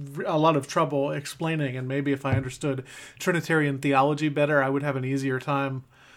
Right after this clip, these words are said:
um, with this. But she, she also says, maybe, maybe this will clear it up,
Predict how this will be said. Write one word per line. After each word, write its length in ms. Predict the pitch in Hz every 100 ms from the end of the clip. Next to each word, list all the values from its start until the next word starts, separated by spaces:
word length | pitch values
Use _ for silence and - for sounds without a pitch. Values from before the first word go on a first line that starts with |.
| - _ -
um, 320 | 135 127 139 208
with 240 | 151 143
this. 500 | 139 165 190 - - _ - -
But 380 | 165 147 147 - _ _ _ _ _ _ _ _ -
she, 280 | - 233 277
she 160 | 202
also 200 | 214 214
says, 320 | 202 180 151 156
maybe, 280 | 170 160
maybe 320 | 147 160 151 135
this 160 | 139
will 60 | 139
clear 220 | 139 127
it 60 | 120
up, 240 | 120